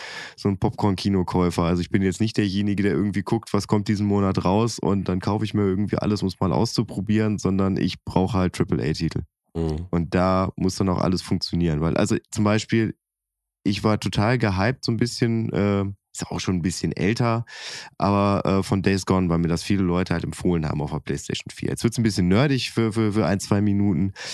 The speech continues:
Speaker 1: aber das kann man auch schnell abhandeln, weil ich das halt direkt nach The Last of Us zwei gespielt habe.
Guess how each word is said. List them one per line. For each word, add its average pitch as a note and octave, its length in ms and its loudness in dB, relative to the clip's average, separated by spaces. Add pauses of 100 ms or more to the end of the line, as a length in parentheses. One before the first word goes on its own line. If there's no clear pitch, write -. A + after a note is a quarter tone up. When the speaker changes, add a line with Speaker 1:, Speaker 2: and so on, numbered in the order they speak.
(180)
Speaker 1:
aber G2 280 2
das F#2+ 200 0
kann B2 140 2
man A2+ 80 4
auch G2+ 100 2
schnell A2+ 280 2
abhandeln, A2+ 520 2
weil G2+ 140 4
ich F#2+ 80 0
das G2 160 0
halt F#2+ 180 -2
direkt G#2 400 0
nach G2 340 2
The G2 100 0
Last F2+ 260 0
of - 100 -4
Us E2 140 -2
zwei E2 240 0
gespielt D#2 440 -6
habe. D2+ 300 -6